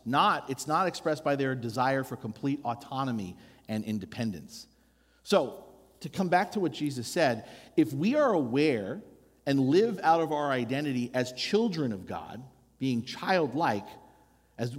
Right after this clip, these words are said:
if we live in our, out of our awareness and our identity as those who are being served and cared for by our Creator, we will exercise the power we are given, not out of a quest for personal autonomy and total independence either.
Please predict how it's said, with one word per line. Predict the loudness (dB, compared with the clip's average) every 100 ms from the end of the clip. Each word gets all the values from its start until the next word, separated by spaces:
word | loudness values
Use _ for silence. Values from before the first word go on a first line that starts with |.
| -6
if | 0
we | 4
live | 4 4 2
in | 0
our, | 2 2 2
out | 0 2
of |
our | 2 0 -2
awareness | -2 0 2 2 2 0 -2
and | 0
our | 2
identity | 0 0 0 2 0
as | 0
those | 2 2
who | 2 0
are |
being | 2 0 0
served | -4 -2 2 2 2 -2 -12 -8
and | -6 -4
cared | 0 0 2
for | 0 0
by | 4 4
our | 2 -2
Creator, | -6 -4 0 0 0 -4 -10 -16 -20 _ _ _ _ _ _ -6
we | 2 4
will | 4 2
exercise | 2 2 -2 2 2 2
the | -2
power | -2 2 4 4
we | 0 0 0
are | 2
given, | 0 0 -2 -6 -10 -4
not | 2 4 4 2
out | 2
of | 2
a | -2
quest | -2 -2 -2 -6
for | -10
personal | -4 -4 -2 -2
autonomy | -2 -4 -4 -2 -2 -4
and | -4
total | -6 -4 -4
independence | -6 -8 -8 -6 -8 -4
either. | 0 0 -2